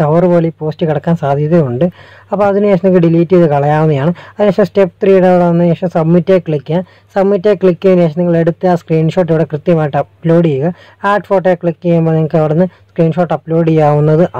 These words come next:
ആണ്. പിന്നെ താഴോട്ട് എന്തെങ്കിലുമൊക്കെ കൊടുക്കുക, എന്തെങ്കിലും message കൊടുക്കാൻ പറഞ്ഞിട്ട് message ഒന്നും കൊടുത്തില്ലെങ്കിലും കുഴപ്പമില്ല. ആ സബ്മിറ്റ് click ചെയ്താൽ മതി. ഇപ്പോൾ നിങ്ങൾക്ക് അഞ്ച്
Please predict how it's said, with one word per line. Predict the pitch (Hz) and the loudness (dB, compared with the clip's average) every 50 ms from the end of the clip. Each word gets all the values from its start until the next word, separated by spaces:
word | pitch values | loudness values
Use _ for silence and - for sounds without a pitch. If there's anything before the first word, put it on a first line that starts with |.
| 123 | -6
ആണ്. | 123 147 180 175 - - _ | -4 -4 -6 -6 -8 -20 _
പിന്നെ | - 202 175 190 190 | -8 -8 -4 -2 0
താഴോട്ട് | 190 190 196 196 190 170 196 190 185 185 180 | 0 0 0 -2 -2 -2 0 0 2 2 2
എന്തെങ്കിലുമൊക്കെ | 175 175 175 175 170 - 185 180 156 - | 2 2 2 2 0 0 0 -2 -2 0
കൊടുക്കുക, | 160 147 151 151 170 151 | -2 -2 -2 -2 -2 -2
എന്തെങ്കിലും | 151 160 165 165 156 147 | 0 0 0 0 0 0
message | - 160 156 160 180 | 0 0 0 2 2
കൊടുക്കാൻ | 170 156 151 165 147 143 139 | 2 0 0 -2 -2 -2 -2
പറഞ്ഞിട്ട് | 135 127 127 160 175 - - - _ - | -4 -4 -6 -8 -8 -8 -14 -20 _ -6
message | 202 180 220 214 196 | -4 0 2 2 2
ഒന്നും | 196 185 175 170 | 4 2 2 0
കൊടുത്തില്ലെങ്കിലും | 170 170 - 185 170 170 165 170 156 156 | -2 -2 0 0 2 2 2 2 0 0
കുഴപ്പമില്ല. | 147 139 143 147 147 147 | -2 -2 -2 -2 0 -2
ആ | 143 - | -2 -2
സബ്മിറ്റ് | 151 143 151 156 143 156 180 196 - - - _ _ - | -2 0 0 0 0 0 -2 -2 -2 -8 -20 _ _ -2
click | 196 190 175 - 214 185 180 | 0 0 0 0 0 0 2
ചെയ്താൽ | 170 156 160 156 156 | 0 0 0 -2 -2
മതി. | 151 156 143 | -4 -6 -4
ഇപ്പോൾ | - 165 170 | -4 -2 -2
നിങ്ങൾക്ക് | 170 156 165 156 | 0 0 0 0
അഞ്ച് | 156 156 | 0 2